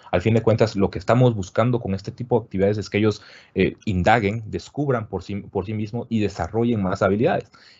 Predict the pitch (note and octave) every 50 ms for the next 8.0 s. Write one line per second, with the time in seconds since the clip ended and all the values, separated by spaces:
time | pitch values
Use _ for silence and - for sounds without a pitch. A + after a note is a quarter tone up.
0 | _ _ B2 C3 A2+ - _ _ _ _ _ _ _ - _ - - - C#3+ D3
1 | C#3+ C#3 C3 C3 A#2 - - G#2+ A#2 C3+ B2+ G2+ D#2+ - - - F2+ - - D3
2 | D3+ D3+ C#3 A2+ A2 G2 A2 - C3 C3 C3 C3 B2+ B2 C3 - A#2 - C3+ C3+
3 | - C3+ C3 B2 - F2+ G2+ A2+ A#2+ C3+ C3 A#2+ C3 - B2 A#2+ B2 A#2+ A#2+ A2+
4 | A#2 A#2 - - _ _ _ - _ _ F#2 F#2+ F#2 G2+ A#2 C#3 C#3+ C#3 C3 -
5 | B2 B2+ B2 - - E2+ F2 F2+ F#2 G2+ A#2+ C3+ - _ _ _ _ - _ _
6 | _ - - - _ G2 G#2+ G#2 F#2+ - - E2 D#2+ - E2+ D#2+ D#2+ F2 - F2
7 | E2 D#2 D#2 F#2 F#2 G#2+ G2+ G2 F#2+ - F2 - - A2+ A2+ - E2+ F2 A2+ C3+